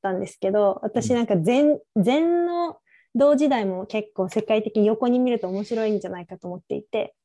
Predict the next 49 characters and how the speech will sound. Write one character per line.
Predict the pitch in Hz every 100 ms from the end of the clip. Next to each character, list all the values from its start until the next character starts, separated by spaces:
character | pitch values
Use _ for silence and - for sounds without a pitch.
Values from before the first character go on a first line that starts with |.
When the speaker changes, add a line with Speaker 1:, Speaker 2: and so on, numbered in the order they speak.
| _ _
Speaker 2:
う | 139
ん。 | 113 113 _ - - - _ _
あ | 139
の、 | 220 214
Speaker 1:
先 | - 220
生、 | 202
ど | 214
っ | 220
ち | -
が | 190 190 -
ご | 208 196
興 | 196
味 | 185
あ | 185
り | 185
ま | 190
す | -
か？ | - 220 - _ _ _ - - - _ _ _
Speaker 2:
え、 | 165 196 220 - -
え | 151 156 151 147 139 131 123 127 127 - - _ -
ー、 | 233
い |
や、 | 214
ま | 226 202 156
あ、 |
そ | - 190
れ | 202
は | 196 196 185 180
ど | 202
っ |
ち | -
も | -
い | 165
い | 135
け | -
ど、 | 127 - - -
<laughs> | - - -
あ | 160
の、 | 170 170 160 160 151 - _ _ - _ _ - _ - -
禅 | 135 180 269
は | 277 254 240 - _ _ _
神 | - 226 220
秘 |
主 | -
義 | 226
で | 156
す | -
か | 123
ら、 | 120 120 113 139